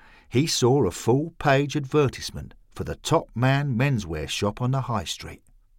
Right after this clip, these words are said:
It featured a photograph of a pouting blonde lady, wearing a leotard, off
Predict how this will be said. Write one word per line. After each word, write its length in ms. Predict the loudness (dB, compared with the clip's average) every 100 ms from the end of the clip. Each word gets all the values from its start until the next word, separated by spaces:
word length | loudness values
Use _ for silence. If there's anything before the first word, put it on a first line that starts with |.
| _ _ _ _ _ _ _ _ _
It 180 | -10 -8
featured 460 | 2 2 2 -6
a 80 | -8
photograph 720 | -4 0 0 0 -4 0 0 -2
of 80 |
a 100 | -6
pouting 680 | -6 0 2 2 0 -2 -2
blonde 500 | 0 0 0 -4 -6
lady, 560 | -4 -4 -6 -10 -14 -20 _ _ _ _ _ _ _ -10
wearing 480 | 0 4 4 2 -2
a 120 | -4
leotard, 840 | -4 -2 -4 -6 -10 -12 -12 -16 -20 _ _ _ _ _ _ _ _
off 480 | 4 4 2 -18 -20